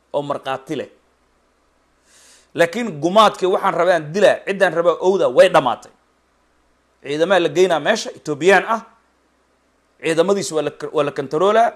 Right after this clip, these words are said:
Meeshana macnihii awood qaybsiga waa la sixi. Sida lagu soo heshiiyey Addis Ababa oo markhaati leh,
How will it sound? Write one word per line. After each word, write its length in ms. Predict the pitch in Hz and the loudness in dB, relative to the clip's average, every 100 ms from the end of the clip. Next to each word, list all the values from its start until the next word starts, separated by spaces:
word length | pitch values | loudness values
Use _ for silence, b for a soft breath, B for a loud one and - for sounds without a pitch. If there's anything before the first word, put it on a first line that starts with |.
| - _ _ | -10 _ _
Meeshana 380 | 160 202 202 185 | -4 -2 -2 -4
macnihii 420 | 156 165 190 175 - _ _ _ _ _ - | -6 -6 -4 -4 -6 _ _ _ _ _ -8
awood 220 | 156 147 | -6 -2
qaybsiga 380 | 170 196 196 165 | 0 0 -2 -2
waa 100 | 147 | 0
la 100 | 143 | -2
sixi. 300 | - - - - _ _ _ | -8 -10 -12 -16 _ _ _
Sida 480 | - - - 220 196 | -20 -16 -6 0 2
lagu 160 | 175 185 | 0 -6
soo 120 | 165 | -8
heshiiyey 280 | 143 147 135 | -8 -6 -8
Addis 240 | 127 123 | -8 -8
Ababa 280 | 151 196 - - b b _ - | -6 -6 -8 -12 b b _ -4
oo 160 | 139 | -2
markhaati 460 | 139 143 151 151 214 | -2 -2 -4 -4 -4
leh, 120 | 214 | -8